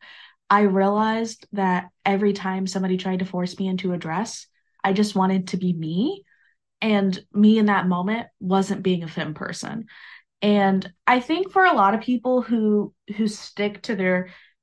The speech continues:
their gender very strictly, sometimes being a non-binary person or meeting a gender, like, fluid person can be a little confusing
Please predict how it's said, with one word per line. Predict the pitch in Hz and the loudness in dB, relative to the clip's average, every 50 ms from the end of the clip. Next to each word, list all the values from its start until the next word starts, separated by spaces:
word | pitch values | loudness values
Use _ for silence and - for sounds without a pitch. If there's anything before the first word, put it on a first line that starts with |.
| - - | -4 0
their | 202 196 | 0 0
gender | 185 185 196 196 196 196 202 202 208 208 208 - - | 2 2 2 2 2 2 2 2 2 0 -2 -4 -4
very | 196 190 190 196 190 | -2 -2 0 0 -2
strictly, | 190 190 - - - 185 180 180 - 220 226 240 254 254 - - | -2 -4 -6 -6 -6 -6 -6 -6 -4 -2 -2 -2 -2 -4 -6 -10
sometimes | - - 214 214 208 220 214 202 196 196 190 190 | -6 -2 -2 0 0 0 0 0 0 -2 -2 -4
being | - - 190 190 190 190 | -4 -2 -2 -2 0 0
a | 190 | 0
non-binary | 185 185 180 180 180 180 180 170 165 170 180 185 190 190 190 190 190 | 0 0 0 -2 -2 -4 -4 -6 -6 -6 -4 -4 -4 -4 -4 -6 -6
person | - 202 196 196 - - 208 202 202 202 202 - - - _ _ | -6 -6 -6 -6 -4 -4 -4 -4 -4 -6 -8 -12 -20 -20 _ _
or | - 190 | -4 -2
meeting | 180 180 180 180 185 190 190 185 | -2 0 0 2 2 2 2 0
a | 185 180 | -2 -2
gender, | 180 180 175 180 175 175 - - - - - | -4 -4 -4 -4 -6 -8 -10 -14 -16 -10 -8
like, | 180 170 - | -8 -6 -8
fluid | - - 190 185 185 185 185 | -4 0 2 2 2 2 2
person | 196 196 196 196 - 202 202 202 190 | 0 -2 -2 -2 -4 -6 -6 -6 -4
can | 196 185 | -2 -2
be | 175 175 175 | -2 -2 -4
a | 175 | -4
little | 175 170 175 180 | -4 -4 -4 -4
confusing | - 208 208 202 185 170 175 180 202 220 254 277 285 | -4 -4 -4 -4 -4 -4 -4 -4 -4 -4 -4 -4 -6